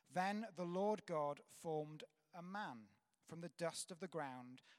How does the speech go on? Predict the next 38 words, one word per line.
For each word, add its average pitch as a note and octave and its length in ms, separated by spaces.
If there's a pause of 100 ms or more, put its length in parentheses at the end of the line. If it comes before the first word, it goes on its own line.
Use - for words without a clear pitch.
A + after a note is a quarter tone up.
and D3+ 200
breathed F3 460
into E3 220
his D#3+ 220
nostrils C#3 720
the C#3+ 80
breath D#3+ 360
of D#3+ 100
life, C3+ 480 (340)
and D#3 100
the D3+ 80
man E3+ 360
became C3+ 680 (220)
a C#3+ 80
living C3+ 560 (200)
being. A2+ 440 (920)
Now E3+ 140
the F3+ 100
Lord G#3+ 300
God F#3+ 320 (200)
had E3 340 (120)
planted E3 460
a E3 40
garden F3+ 520
in E3 160
the F3+ 180
east A#3 360
in F3 240
Eden, F3 440 (320)
and F#3 160
there B3 160
he B3 140
put - 500
the F#3 80
man D#3+ 300
he D3+ 140
had D#3 100
formed. A#2 640